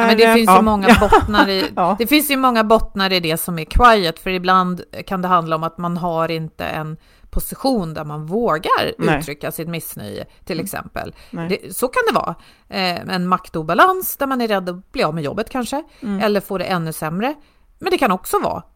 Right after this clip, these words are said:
Speaker 1: att man faktiskt inte orkar. För att, ja, det finns ju inget engagemang och då bara kryper man undan. Och det finns ju alla varianter naturligtvis.
Speaker 2: Ja.
Speaker 1: Eh, men som sagt, om man tittar på vad Gallup säger, att det här är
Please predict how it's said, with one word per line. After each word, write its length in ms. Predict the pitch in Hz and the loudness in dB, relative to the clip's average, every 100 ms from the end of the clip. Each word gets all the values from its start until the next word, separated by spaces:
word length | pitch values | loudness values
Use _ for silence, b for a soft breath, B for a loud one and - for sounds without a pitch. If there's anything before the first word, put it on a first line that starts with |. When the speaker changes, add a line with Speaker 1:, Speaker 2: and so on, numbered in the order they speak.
| _ | _
Speaker 1:
att 180 | - 370 | -4 -2
man 180 | 302 262 | -2 -2
faktiskt 280 | 185 - - | -4 -4 -6
inte 140 | 180 180 | -6 -8
orkar. 520 | 165 - - - - _ _ - | -10 -10 -6 -6 -8 _ _ 0
För 80 | 220 | 0
att, 260 | - _ - | 0 _ -4
ja, 240 | 233 - _ - | -4 -4 _ -6
det 140 | 196 | -4
finns 240 | 185 185 - | -2 -4 -2
ju 40 | |
inget 200 | 175 165 | -4 -4
engagemang 560 | 156 160 - 208 196 - | -6 -8 -2 0 0 -2
och 80 | 180 | -6
då 100 | 175 | -2
bara 260 | 160 92 131 | 0 0 -2
kryper 340 | 160 147 151 | -4 -6 -6
man 140 | 147 | -6
undan. 480 | 147 - 202 196 151 | -8 -6 -2 -2 -2
Och 180 | - 202 | -8 -8
det 280 | - 190 208 | -10 -4 -2
finns 200 | 208 190 | -2 -4
ju 40 | - | -2
alla 260 | 180 156 | -2 -2
varianter 520 | 151 156 185 202 - | -6 -4 -4 -6 -6
naturligtvis. 600 | 180 175 160 - - - - b | -10 -8 -10 -10 -14 -16 -20 b
Speaker 2:
Ja. 240 | - 180 180 b - | 2 2 2 b -2
Speaker 1:
Eh, 400 | 208 202 196 202 - | 2 2 0 -4 -8
men 340 | - 233 240 - | -2 0 0 -2
som 320 | - 233 226 | -6 -2 -2
sagt, 360 | 214 214 - - | 0 -2 -4 -10
om 160 | - 220 | -4 0
man 280 | 220 214 - - - - | 0 0 -8 -16 -18 -8
tittar 320 | 247 233 - | -6 -4 -6
på 200 | 226 208 | -4 -2
vad 280 | 185 185 185 | 0 0 2
Gallup 340 | 269 320 302 - | 2 2 0 -2
säger, 300 | 185 170 170 | -4 -4 -4
att 140 | 170 | -6
det 60 | 185 | -2
här 300 | 202 208 190 | 0 2 0
är 380 | 190 185 180 | -2 -4 -6